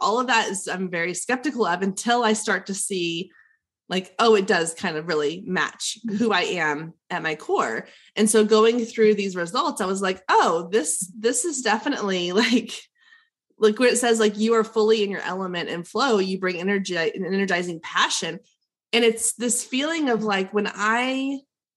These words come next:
get into this space, like, I was doing an interview on a podcast the other day,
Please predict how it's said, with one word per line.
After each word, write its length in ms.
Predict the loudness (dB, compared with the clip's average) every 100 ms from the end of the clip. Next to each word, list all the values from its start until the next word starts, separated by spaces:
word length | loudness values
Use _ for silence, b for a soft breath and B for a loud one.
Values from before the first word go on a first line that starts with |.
| -12
get 340 | 2 2 2 0
into 640 | 2 2 0 -4 -4 -4
this 260 | -2 -2 -2
space, 300 | -2 -4 -4
like, 140 | -2
I 80 | 0
was 160 | 0
doing 260 | 4 4 4
an 60 | 0
interview 420 | -4 -4 -2 -2
on 80 | -2
a 60 |
podcast 500 | -4 -4 -4 -6 -4
the 100 | -4
other 160 | -2 -4
day, 400 | -6 -4 -6 b